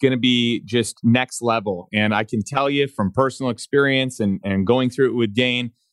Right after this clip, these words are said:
this is huge. I've done this with a lot of the teams and the companies I've invested with and, and have started.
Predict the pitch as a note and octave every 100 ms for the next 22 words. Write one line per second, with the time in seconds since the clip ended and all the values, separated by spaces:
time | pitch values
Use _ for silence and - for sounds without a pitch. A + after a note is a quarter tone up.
0 | _ B2+ A#2+ G#2+ C#3 C#3 C3+ A#2+ - A#2
1 | A2 B2+ B2+ B2 A#2+ G#2 G#2 A#2 A#2+ A2
2 | - B2+ B2+ B2 G#2 G2+ A#2+ A#2 A#2 G2+
3 | G#2+ A2 G#2+ A2 A#2 - A#2+ A2+ A#2 A#2
4 | G2+ F#2 - _ _ - F#2 G2+ - -
5 | C3+ C3 B2+ A2+